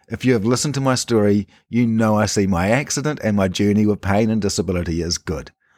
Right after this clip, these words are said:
I have spoken many times of the gifts it has brought me, the lessons I have learnt, the people I have met, the children I have, the experiences I have received. You will know I live with unending pain, and you will know it is at the high end of the pain spectrum.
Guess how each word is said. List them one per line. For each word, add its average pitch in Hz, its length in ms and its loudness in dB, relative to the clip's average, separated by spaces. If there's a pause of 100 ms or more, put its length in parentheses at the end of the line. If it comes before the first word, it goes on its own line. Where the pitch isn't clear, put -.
(180)
I 95 100 -4
have 107 120 0
spoken 113 480 0
many 101 200 2
times 113 400 0
of 107 60 -8
the 110 80 0
gifts 120 340 -2
it 95 80 -2
has 90 140 -4
brought 110 280 2
me, - 260 -14 (280)
the 127 100 0
lessons 135 400 0
I 117 100 2
have 95 120 2
learnt, 82 360 -6
the 107 100 -4
people 120 300 -2
I 127 100 2
have 127 120 0
met, 110 300 0 (260)
the 117 80 0
children 107 480 2
I 87 120 2
have, 85 400 -4 (300)
the 127 100 0
experiences 131 640 -2
I 113 100 2
have 95 260 0
received. 85 540 -2 (560)
You 127 140 2
will 156 100 0
know 131 260 2
I 98 80 4
live 98 300 0
with 90 120 0 (100)
unending 101 440 2
pain, 80 480 -2 (140)
and 107 180 -4
you 127 120 0
will 156 120 -4
know 131 240 2
it 104 80 2
is 104 160 2
at 95 140 2
the 90 80 -4
high 104 260 0
end 101 160 2
of 80 60 -6
the 76 80 -8
pain 90 240 -2
spectrum. 80 560 -6